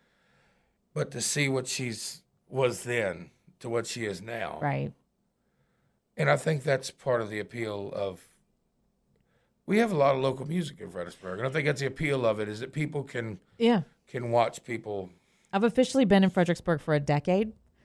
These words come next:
Speaker 2: and I still remember the first thing that I noticed about my new hometown when I got here was, "Holy crap, there's just music everywhere." And I didn't expect that out of a little town in Virginia. I really
Speaker 1: It's,
Speaker 2: didn't.
Speaker 1: uh,
Speaker 2: I thought, "Oh, there's gonna be history everywhere."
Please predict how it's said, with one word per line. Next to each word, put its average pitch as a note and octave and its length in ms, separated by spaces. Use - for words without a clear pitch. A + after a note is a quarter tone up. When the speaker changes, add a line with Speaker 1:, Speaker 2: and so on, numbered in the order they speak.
Speaker 2:
and F3+ 120
I E3+ 120
still G#3+ 320
remember F#3+ 280
the D3+ 100
first - 560
thing G3 160
that F3 100
I E3 80
noticed D#3 480
about C#3+ 240
my D#3 220
new F3+ 240
hometown F3 720
when D3 140
I C#3+ 80
got C#3+ 260
here C3+ 200
was, C#3+ 380
"Holy B3+ 360
crap, - 220
there's G3 160
just - 140
music E3 260
everywhere." D#3 400
And G3 160
I G3 80
didn't B3 200
expect - 380
that E3+ 140
out D3+ 140
of D3 140
a D3+ 300
little D3+ 180
town D#3 220
in D#3 80
Virginia. D3 440
I F3 60
really G3 240
Speaker 1:
It's, B3+ 280
Speaker 2:
didn't. A2+ 100
Speaker 1:
uh, F#2+ 340
Speaker 2:
I F3 120
thought, F3 180
"Oh, F#3 80
there's F3+ 160
gonna F3+ 160
be D#3+ 320
history - 580
everywhere." C#3+ 480